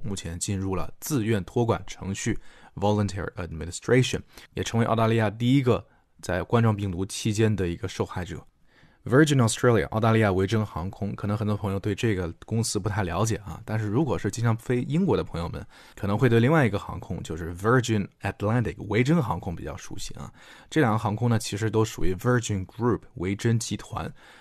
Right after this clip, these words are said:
那么这位集团董事长呢是Richard Branson啊，英国的第七大富豪。那么今天这则新闻呢，其实就跟整个的维珍集团啊，以及这个创始人Richard Branson有很大的关系。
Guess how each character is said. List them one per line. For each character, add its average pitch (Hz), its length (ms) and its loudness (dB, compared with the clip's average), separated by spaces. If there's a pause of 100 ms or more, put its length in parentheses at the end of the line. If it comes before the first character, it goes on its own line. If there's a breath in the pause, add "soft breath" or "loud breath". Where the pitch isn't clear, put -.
(120)
那 98 80 -10
么 92 120 -2
这 98 100 -2
位 95 100 2
集 98 140 -4
团 107 160 2
董 85 160 -2
事 120 140 0
长 101 180 -2
呢 62 80 -10
是 - 140 -10
Richard 95 480 -2
Branson 110 400 0 (120)
啊， - 140 -14 (200)
英 95 140 -4
国 85 140 -4
的 85 60 -2
第 92 180 -8
七 - 260 -4
大 95 220 -4
富 - 160 -8
豪。 - 220 -12 (320 loud breath)
那 101 80 -4
么 101 80 0
今 120 120 2
天 123 160 6
这 110 120 2
则 98 120 2
新 110 220 0
闻 101 80 0
呢， 95 80 0
其 - 160 -8
实 107 140 -2
就 107 80 -4
跟 110 200 0
整 82 280 -4
个 95 160 0
的 82 100 -2
维 87 300 -4
珍 117 200 2
集 113 200 -4
团 - 360 -10 (120)
啊， - 160 -12
以 - 80 -10
及 85 160 -10
这 87 140 -6
个 85 140 -8 (300 loud breath)
创 120 240 4
始 - 160 -2
人 85 140 -4
Richard 107 300 -2
Branson 113 320 0
有 78 100 -8
很 - 120 -12
大 - 140 -10
的 - 80 -12
关 - 220 -10
系。 - 160 -14